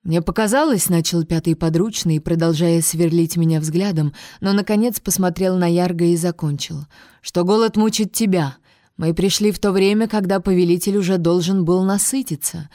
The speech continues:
Но если это не так, то прости нас. Мы не смеем отвлекать великого Ярга. Тебя, должно быть, ждет одна из твоих женщин».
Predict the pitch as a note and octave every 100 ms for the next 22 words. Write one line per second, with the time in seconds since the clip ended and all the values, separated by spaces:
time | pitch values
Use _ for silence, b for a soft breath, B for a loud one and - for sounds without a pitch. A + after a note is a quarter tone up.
0 | B B - D#3 E3+ F3 F3 E3+ E3+ E3+
1 | E3+ D#3+ D#3 - F3 F3+ F3+ - G3+ G#3
2 | D3+ - B B B D#3+ G3 G#3 G#3 G#3
3 | A#3 A3+ - F3 F#3+ F3+ F#3 F3+ E3+ F3
4 | E3 E3 E3+ E3 D3+ C3+ D3 C#3+ b b
5 | b - G3 F3 A3 F3+ D#3+ D#3 F3 F3+
6 | F3+ E3 F3 G3 G3 F#3 F#3 F#3+ - G3
7 | G3 F#3+ G3 A3+ E3 E3 D3